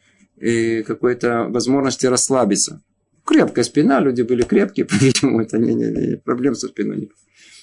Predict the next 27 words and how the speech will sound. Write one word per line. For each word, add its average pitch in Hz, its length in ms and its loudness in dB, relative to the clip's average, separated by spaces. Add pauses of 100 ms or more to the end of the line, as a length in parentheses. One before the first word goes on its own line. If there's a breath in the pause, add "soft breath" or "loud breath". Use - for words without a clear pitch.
(200)
Э, - 80 0
или, 110 800 2
может, 123 260 0
по 147 60 2
этой 185 180 2
причине 127 400 -2
не 117 100 -4
было, 107 200 -2
м, 107 360 -10
п-, 101 460 -10
проблем 110 320 0
со 107 100 -4
спиной. 98 380 -6 (400 loud breath)
Но 123 420 0
мы 123 160 2
видим 151 260 4
о 160 80 2
том, 147 180 2
что 147 160 0
это 139 200 0
была 143 280 2
некая 147 320 0
обдуманная 147 520 2
позиция, 151 600 2
как 151 320 -2
сидеть, - 640 0
да. - 160 -12